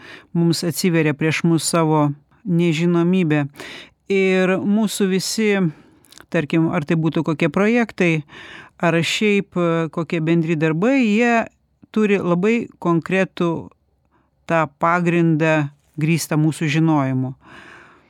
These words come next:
Ir kada mes atsiduriame sankirtoje su įvairiausiom problemom,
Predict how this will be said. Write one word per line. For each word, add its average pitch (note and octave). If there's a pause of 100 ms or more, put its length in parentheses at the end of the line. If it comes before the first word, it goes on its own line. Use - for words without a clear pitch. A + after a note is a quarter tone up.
(260)
Ir G3
kada A3
mes G#3+ (840)
atsiduriame F3 (100)
sankirtoje D3+ (240)
su - (280)
įvairiausiom F3
problemom, F#3